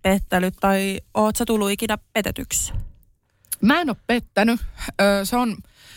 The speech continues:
Speaker 2: se on mulle niinku, se on semmonen asia, mikä on mulle tosi pyhä asia. Mä oon
Speaker 1: Joo.
Speaker 2: valinnut sen jutun jo, ö, varmaan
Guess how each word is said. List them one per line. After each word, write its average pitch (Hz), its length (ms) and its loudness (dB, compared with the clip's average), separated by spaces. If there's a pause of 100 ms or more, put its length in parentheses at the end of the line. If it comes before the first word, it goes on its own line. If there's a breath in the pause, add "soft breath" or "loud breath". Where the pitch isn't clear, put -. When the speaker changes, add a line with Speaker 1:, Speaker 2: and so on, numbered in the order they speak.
(440 loud breath)
Speaker 2:
se - 160 2
on 294 80 2
mulle 262 240 2
niinku, 208 380 -2 (380 loud breath)
se - 140 0
on 294 160 2
semmonen 214 360 0
asia, 180 420 0 (180 loud breath)
mikä 196 200 0
on 208 60 2
mulle 220 240 0
tosi 226 260 0
pyhä 180 360 0
asia. 165 320 0 (560 soft breath)
Mä 233 120 4
oon 311 100 0
Speaker 1:
Joo. 214 80 -6
Speaker 2:
valinnut 226 440 0
sen 180 320 -2 (560)
jutun 208 460 0 (120)
jo, 175 240 2 (140)
ö, - 40 -2 (1400)
varmaan 277 420 2